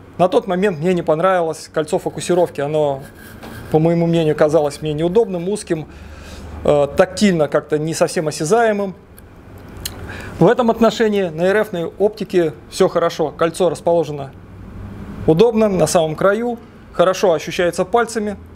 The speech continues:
То есть чётко уверенно, когда его крутишь, нигде пальцы ни за чё не застревают, как здесь за оправу. В общем, в этом отношении всё very cool. Что немного поменялось?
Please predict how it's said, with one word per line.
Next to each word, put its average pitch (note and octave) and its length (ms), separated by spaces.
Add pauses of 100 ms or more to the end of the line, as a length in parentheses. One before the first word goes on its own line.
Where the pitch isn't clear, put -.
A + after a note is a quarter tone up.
(400)
То D3+ 60
есть - 220 (120)
чётко G3+ 300
уверенно, F3 420
когда D#3+ 220
его D#3 140
крутишь, E3+ 380
нигде D3 380
пальцы D#3 320
ни D3 80
за D3+ 160
чё D#3+ 140
не C#3+ 100
застревают, F3+ 640
как F3+ 160
здесь F3 200
за F3 120
оправу. F3+ 440 (800)
В D#3 60
общем, F3+ 240
в G3+ 60
этом A#3+ 200
отношении F#3+ 480
всё F3 400 (140)
very F3 320
cool. D#3 260 (480)
Что - 220
немного G#3+ 340
поменялось? F#3+ 600